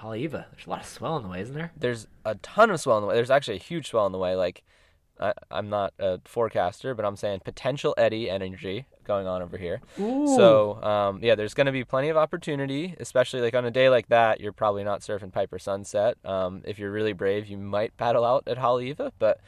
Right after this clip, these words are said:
Speaker 2: we'll see. Um, but there are a few smaller days on either side of that that anybody could go out and get some really good scores. And as of now, a little update on the Vans Triple Crown leaderboard. Zoe McDougal is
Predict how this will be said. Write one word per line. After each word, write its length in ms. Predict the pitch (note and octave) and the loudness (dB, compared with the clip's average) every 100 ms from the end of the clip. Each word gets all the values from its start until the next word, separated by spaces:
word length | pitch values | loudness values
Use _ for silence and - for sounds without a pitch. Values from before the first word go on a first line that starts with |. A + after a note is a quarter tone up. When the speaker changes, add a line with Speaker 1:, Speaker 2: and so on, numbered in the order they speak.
| - - - | -20 -20 -6
Speaker 2:
we'll 140 | A2+ | -6
see. 360 | - A2 A2 C#3 | -2 -2 -4 -4
Um, 200 | A2 A2 | -2 0
but 120 | A#2 | 2
there 140 | A#2+ B2+ | 4 4
are 60 | |
a 40 | A#2+ | 4
few 200 | - C3 | 0 -8
smaller 420 | - B2 A#2 A#2 | -2 2 4 4
days 300 | A#2 A2+ G#2+ | 2 -2 -2
on 100 | G2+ | -8
either 220 | G#2 G#2 | -6 -8
side 300 | - A2 G#2+ | -2 0 2
of 120 | G2+ | 0
that 260 | G2+ G2 F#2 | -2 -2 -2
that 240 | G2 F#2+ F#2 | -2 -2 -2
anybody 380 | A2 A2 G2+ F#2+ | -4 -2 -4 -4
could 140 | F2+ | -6
go 120 | F#2+ | 0
out 220 | F#2 F#2 F2 | 2 2 -2
and 140 | G2+ | -4
get 160 | F#2+ F2+ | -6 -6
some 160 | G2 | -8
really 180 | F#2 F2+ | -8 -6
good 160 | F2 E2+ | -8 -10
scores. 520 | - A#2+ B2+ C3 - - - - - A#2 | -8 -2 -2 -2 -6 -18 -20 -20 -6 0
And 320 | A#2+ A#2+ A2+ | 2 2 -2
as 180 | G#2+ D#3 | -2 0
of 100 | F3+ | -2
now, 380 | G#2+ B2 F3 D#2+ _ | 0 2 2 0 _
a 80 | G#2+ | -4
little 260 | C3 D3 - | 0 2 2
update 460 | D3 - A#2 A2+ - | 0 0 -2 -2 -4
on 140 | G#2 | -4
the 60 | G#2+ | -2
Vans 240 | A2 A2 | -2 -4
Triple 180 | - A2+ | -6 -10
Crown 240 | - A2 | -4 -4
leaderboard. 480 | G#2+ A2+ G2 F#2+ G2 - A2 | -4 -8 -4 -2 -4 -8 -4
Zoe 320 | G#2+ C3 E3+ | 2 4 4
McDougal 640 | E3 - C3+ A#2 G#2+ E3+ _ | -2 -8 -6 -4 -4 -4 _
is 120 | G#2 | -16